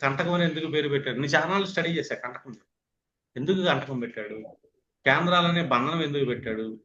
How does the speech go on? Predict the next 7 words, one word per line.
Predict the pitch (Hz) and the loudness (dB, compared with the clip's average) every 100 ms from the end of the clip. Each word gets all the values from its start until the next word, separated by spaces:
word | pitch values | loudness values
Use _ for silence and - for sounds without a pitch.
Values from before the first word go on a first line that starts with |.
| 117 | -2
బార్డర్స్ | 123 143 165 160 | 0 0 -2 -2
ఎందుకు | 139 131 120 | 0 0 -2
పెట్టాడు? | - 107 107 110 - _ - - _ _ _ 131 | -6 -10 -8 -12 -16 _ -20 -20 _ _ _ -2
అందులోనూ | 156 190 196 190 196 185 | 2 4 6 4 2 2
ఒకటేమో | 151 151 151 - | 2 2 0 -2
సుఖం | 160 175 175 | -2 0 0
అంటాడు, | 175 180 180 | 2 2 4